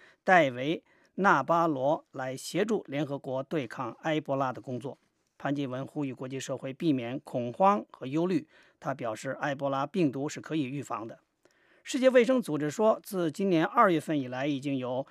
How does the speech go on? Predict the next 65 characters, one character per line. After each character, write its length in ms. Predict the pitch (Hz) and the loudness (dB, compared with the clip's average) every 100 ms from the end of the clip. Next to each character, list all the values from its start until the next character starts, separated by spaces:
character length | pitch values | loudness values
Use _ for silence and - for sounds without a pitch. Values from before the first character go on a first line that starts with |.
| _ _ | _ _
一 240 | 311 226 | -2 0
千 260 | 156 247 247 | 0 0 2
多 200 | 214 196 | 2 2
人 180 | 139 143 | 0 -4
死 300 | - 135 117 | -8 -10 -10
于 160 | 123 151 | -6 -4
埃 160 | - | -4
博 140 | 143 151 | -2 0
拉 160 | 123 | -2
病 180 | 127 135 | -2 -6
毒， 240 | 113 120 120 - | -6 -12 -14 -10
他 120 | - | -6
们 140 | 135 | -6
绝 160 | 123 135 | -6 -6
大 160 | 131 120 | -6 -4
多 160 | 135 | -6
数 240 | 131 139 - | -8 -10 -12
是 260 | - 135 | -14 -14
几 200 | 113 123 | -12 -8
内 100 | 120 | 0
亚、 260 | 156 160 - _ _ - | 2 2 0 _ _ -8
利 160 | 156 | -6
比 100 | 143 | -4
里 140 | 139 123 | -6 -4
亚 180 | 131 | -6
和 240 | 117 131 127 | -6 -6 -8
塞 300 | - 151 123 | -4 -4 -2
拉 200 | 135 131 | -4 -4
利 160 | - 147 | -2 -2
昂 180 | 113 135 | -2 -6
的 80 | 123 | -4
病 220 | 151 120 | -4 0
患。 240 | 185 135 - _ _ - _ _ | 0 0 -6 _ _ -20 _ _
这 140 | - | -6
次 340 | 139 156 147 143 | -6 -4 -6 -4
疫 160 | 175 143 | -4 -4
情 200 | - 135 | -4 -6
的 140 | 127 | -6
发 260 | 120 - 156 | -2 2 2
展 220 | 127 117 | 0 -6
速 160 | - 151 | -6 -8
度 100 | 131 | -8
很 200 | 123 120 | -10 2
快， 260 | 196 139 _ _ _ _ - | 2 2 _ _ _ _ -2
染 300 | 156 139 165 | 2 2 2
病 140 | 240 | 2
的 100 | 190 | 2
人 240 | 147 160 | 2 0
数 300 | 214 - 175 | -2 -4 -4
之 180 | - 262 | -6 -4
多 240 | 220 240 - | 2 4 2
超 300 | - 175 165 | 2 2 2
过 160 | 165 | 0
以 240 | 147 135 127 | -2 -4 -6
前 300 | - 143 180 | -4 -2 2
埃 180 | 160 | 2
博 100 | 156 | 4
拉 200 | 160 151 | 4 4
所 200 | 151 180 | 0 0
有 200 | 220 143 | 0 0
病 200 | - 190 | -2 0
例 120 | 165 151 | 2 2
的 100 | 120 | -2
总 260 | 127 110 | -8 -10
和， 280 | 101 139 - | -4 -2 -2